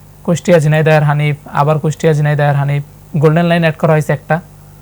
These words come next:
ঠিক আছে। সিলেট মহাখালীর হানিফ এটা, এটা হচ্ছে কোন জায়গার,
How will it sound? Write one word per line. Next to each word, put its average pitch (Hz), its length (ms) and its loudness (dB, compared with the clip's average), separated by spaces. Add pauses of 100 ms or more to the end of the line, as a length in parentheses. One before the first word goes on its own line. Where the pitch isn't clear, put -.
(640)
ঠিক 147 100 -2
আছে। 151 200 -2 (920)
সিলেট 202 320 0
মহাখালীর 190 460 2
হানিফ 165 240 0
এটা, 165 280 2 (1500)
এটা 175 200 2
হচ্ছে 185 220 0
কোন 190 160 0
জায়গার, 135 260 2